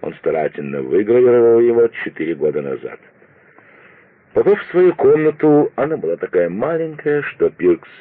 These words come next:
ни с кем её не делил, он долго размышлял, стоит ли открывать шкаф. Он точно помнил,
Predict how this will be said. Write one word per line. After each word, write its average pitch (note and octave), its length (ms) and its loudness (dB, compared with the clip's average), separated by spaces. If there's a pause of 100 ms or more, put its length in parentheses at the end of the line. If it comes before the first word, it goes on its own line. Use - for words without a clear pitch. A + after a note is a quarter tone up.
(200)
ни E2+ 140 -6
с - 120 -16
кем D#2+ 220 -4
её D#2+ 160 -4
не D#2+ 160 -6
делил, B2 400 0 (500)
он F3 140 -4
долго D#3 300 2
размышлял, A#2+ 800 0 (100)
стоит B2 280 0
ли - 80 2
открывать G#2+ 420 0
шкаф. - 340 -8 (1120)
Он B2+ 140 -6
точно G3 460 -2
помнил, F2 580 0